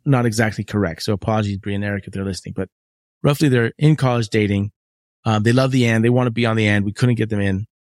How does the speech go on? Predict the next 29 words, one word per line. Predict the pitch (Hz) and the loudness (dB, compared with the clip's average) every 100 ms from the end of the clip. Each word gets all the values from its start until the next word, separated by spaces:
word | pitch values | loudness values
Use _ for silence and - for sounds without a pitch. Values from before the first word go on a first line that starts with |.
| _ _ _ _ - | _ _ _ _ -2
Um, | 110 104 | 0 2
they | 120 | 2
end | 127 | 4
up | 131 | 2
getting | 127 127 127 | 2 2 4
married | 117 113 107 104 - | 4 4 2 -2 -2
and | 110 | 0
doing | 123 120 113 | 2 2 2
their | 117 - | 0 0
own | 127 135 131 - _ _ 127 | 2 4 2 -2 _ _ 2
And | 131 123 110 | 4 4 0
version. | 104 104 98 104 104 | -2 -2 0 0 0
They | 104 | -2
shot, | - 107 117 - | -2 -2 -4 -4
they | 117 | -4
filmed | - 117 123 | 0 0 2
themselves | 117 - 98 98 98 - _ | 0 -2 -2 -2 -6 -12 _
for | - 117 | -2 0
their | 107 | 0
wedding. | 101 101 95 92 92 _ _ _ _ _ _ _ _ _ - | 0 0 -2 -4 -8 _ _ _ _ _ _ _ _ _ -6
Six, | - 156 | -2 0
seven | - 135 131 | 0 0 2
years | 120 110 | 2 2
later, | 107 107 98 95 - _ _ _ _ _ _ _ | 2 2 0 -4 -8 _ _ _ _ _ _ _
they | 123 113 | 0 0
fly | - 135 127 120 | 0 0 0 0
from | 113 - 131 135 | -2 0 2 2
D | 135 | 2
C | 147 - 110 110 | 2 0 0 -2